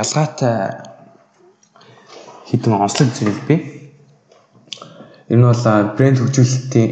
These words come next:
энэ, энэ загвар дээр брэнд хөгжүүлэлтийн дөрвөн үе шат ба. Эхнийх нь болохоор чи хэн бэ гэдгээ одоо тодорхойлох нь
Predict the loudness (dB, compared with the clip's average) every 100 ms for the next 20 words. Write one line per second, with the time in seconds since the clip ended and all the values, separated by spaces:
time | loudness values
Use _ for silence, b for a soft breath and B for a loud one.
0 | 4 6 6 6 4 2 0 -2 -2 -2
1 | 2 2 2 0 0 0 0 2 4 6
2 | 4 2 0 -6 -8 -10 -6 -6 -2 -2
3 | -2 -4 -2 -2 -2 0 4 4 2 0
4 | 2 0 -2 B B B B B -16 0
5 | 4 6 6 6 6 4 2 -2 -4 -4
6 | -6 -10 -12 -18 -20 _ _ -12 -10 -8
7 | -6 -8 -8 -10 -8